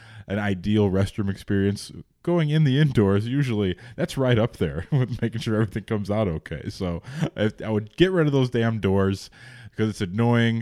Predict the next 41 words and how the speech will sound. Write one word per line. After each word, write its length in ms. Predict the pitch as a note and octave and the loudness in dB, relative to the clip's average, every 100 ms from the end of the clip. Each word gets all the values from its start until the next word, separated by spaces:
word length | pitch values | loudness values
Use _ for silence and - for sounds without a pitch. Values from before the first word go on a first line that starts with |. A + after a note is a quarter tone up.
| F#2 | -4
There's 220 | F#2 F#2+ | -6 -4
nothing 300 | C3+ C#3 A#2+ | -4 -2 -2
worse 280 | G2+ G#2 - | 0 0 -2
than 120 | G2+ | -2
you're 120 | F#2 | -2
about 180 | F2+ F#2+ | -2 -4
to 60 | G2 | -4
go 240 | F#2 F#2 | -2 0
in 160 | F#2 F#2 | 0 -2
and 80 | E2+ | -4
then 120 | E2 | -4
someone's 320 | - F#2 F2 | -4 -4 -6
coming 260 | - F#2 F2+ | -6 -6 -4
out 140 | F2 | -2
and 80 | F2 | -2
almost 240 | F2 E2+ - | -2 -6 -6
smacks 320 | G2+ F2+ - | -6 -4 -4
you 80 | F2+ | -4
in 60 | |
the 80 | E2+ | -4
face, 480 | - E2+ F2+ - - - - - | -4 -4 -4 -6 -12 -20 -20 -12
you 120 | - | -4
know, 200 | F#2 F#2+ | -2 0
dropping 420 | G2 G2 F#2 G#2 F#2 | -2 -2 0 0 0
your 140 | F2 | -2
bobbleheads. 800 | D#2 E2+ F2 F#2+ - F#2+ G2 - F2+ | -2 -2 -2 -4 -2 -2 -4 -6 -6
<laughs> 1500 | - D#3 C4+ - - E3 F#3+ - - E3 G#3 F#3+ F#4 - G4 | -4 -2 0 0 0 0 0 0 -2 -2 -2 -2 -6 -6 -8
Um, 420 | C3 B2+ B2+ B2 A#2+ | 0 4 4 4 0
and 120 | A2+ | 0
also, 400 | C3 D3+ - B2+ | 2 2 2 0
I 120 | E3+ | 0
would, 180 | F#3 F#3+ | 0 -2
uh, 280 | F#3 F3+ F3 | -2 -2 -4
I 100 | - | -4
would 160 | F3+ F#3+ | -2 -2
add 240 | F3 F3 | 0 -2
ginger 440 | D#3+ F3 E3+ G2 F2 | 0 -2 0 0 0
ale 160 | D2+ D#2 | -2 -4
<laughs> 180 | - | -6
to 140 | D3 B2 | -4 -4
the, 320 | G#2 A2+ A2 | -2 -6 -6